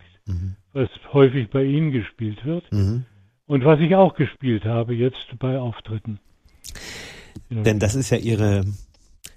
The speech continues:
Speaker 1: ja, Ihre nächste Passion neben dem Malen, äh, ist es eben die Musik. Und ursprünglich wollten Sie ja tatsächlich auch, ähm, Violinist werden. Oder haben das ja auch studiert.
Speaker 2: Äh, nicht Cellist.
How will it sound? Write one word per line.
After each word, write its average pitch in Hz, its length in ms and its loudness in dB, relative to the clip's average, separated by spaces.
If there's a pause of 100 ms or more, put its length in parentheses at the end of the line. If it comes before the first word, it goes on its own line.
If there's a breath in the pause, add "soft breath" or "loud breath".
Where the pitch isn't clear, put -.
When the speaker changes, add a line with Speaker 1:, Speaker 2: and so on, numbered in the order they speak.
(100)
Speaker 1:
ja, 110 220 0
Ihre 107 260 0
nächste 117 400 0
Passion 98 680 -2
neben 101 260 2
dem 92 160 2
Malen, 87 420 0 (440 loud breath)
äh, 95 220 0
ist 110 120 -2
es 101 160 -2
eben 113 200 0
die 113 80 2
Musik. 113 600 0
Und 107 200 -10
ursprünglich 104 480 -2
wollten 104 260 0
Sie 95 60 0
ja 98 80 2
tatsächlich 98 560 -4
auch, 92 360 -4
ähm, 90 560 0
Violinist 107 520 0
werden. 92 320 -2 (600)
Oder 82 140 -6
haben 104 140 0
das 87 120 -2
ja 90 100 -2
auch - 80 -6
studiert. 85 500 -2 (1080)
Speaker 2:
Äh, 156 60 -8
nicht 151 440 2
Cellist. 110 360 4